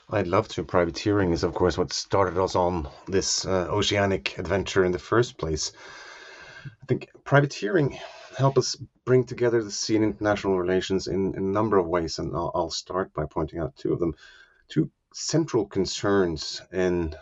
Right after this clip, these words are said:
international relations. One traditional concern has been state building, and over the last, uh, decades also empire building. And, um, what privateering allows us to see is how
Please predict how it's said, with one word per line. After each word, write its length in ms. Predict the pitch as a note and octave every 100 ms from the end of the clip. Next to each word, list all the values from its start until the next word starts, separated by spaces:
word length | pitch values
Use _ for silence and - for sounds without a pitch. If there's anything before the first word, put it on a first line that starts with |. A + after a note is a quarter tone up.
| -
international 520 | F2+ - F2+ F2 E2+ E2
relations. 520 | E2 E2 F2 D#2+ -
One 280 | F#2+ C3 D3
traditional 500 | - G2+ - F#2 D#2+
concern 360 | E2+ - E2
has 100 | E2
been 180 | - D2+
state 400 | - - C3+ C3+
building, 400 | E2+ E2 E2 E2+ - - _ _ _
and 100 | G2
over 160 | F#2+ F#2
the 100 | F#2
last, 560 | F#2 G2 F#2+ - - - -
uh, 120 | F2+
decades 480 | E2 F2 - E2+ D2+
also 320 | E2 D#2+ F2+
empire 600 | - A2 D#3 - - D#2+
building. 440 | D2+ C2 B1+ - - _ _ _ _ _ _ _ _ _ - -
And, 500 | F#2 F#2 F#2 F#2+ F2+ -
um, 380 | G2 F#2+ F#2+ D#2+
what 260 | - B2 -
privateering 800 | - A#2+ C3 - - A3+ C3+ D#2+
allows 380 | F#2+ F#2+ G#2 G#2+
us 120 | G#2+
to 100 | -
see 520 | D#2 - - C#2+ B1+ - -
is 460 | F2+ G2 G2 G2 - - -
how 600 | G#2+ G#2 A2 A2 A#2 A2+